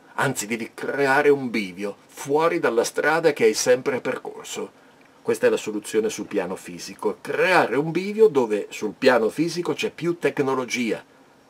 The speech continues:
a tutti i livelli, dalle pentole di cucina sino alla cura medica, sino all'organizzazione finanziaria, fino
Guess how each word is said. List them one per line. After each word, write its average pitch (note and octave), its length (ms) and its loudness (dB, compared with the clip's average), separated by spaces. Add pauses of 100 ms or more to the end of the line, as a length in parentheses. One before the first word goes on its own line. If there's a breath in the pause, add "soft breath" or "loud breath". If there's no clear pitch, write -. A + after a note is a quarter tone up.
(440)
a - 100 -6
tutti - 260 -2
i D#3 40 2
livelli, F#2+ 440 0
dalle - 280 2
pentole E3+ 420 -2
di A2+ 100 -8
cucina G3 520 -6
sino F3+ 400 -2
alla A2+ 220 -2
cura D#3+ 360 0
medica, E3+ 560 0
sino D#3 400 -4
all'organizzazione A2+ 1120 0
finanziaria, D3 880 -2 (500 loud breath)
fino C#3+ 580 -2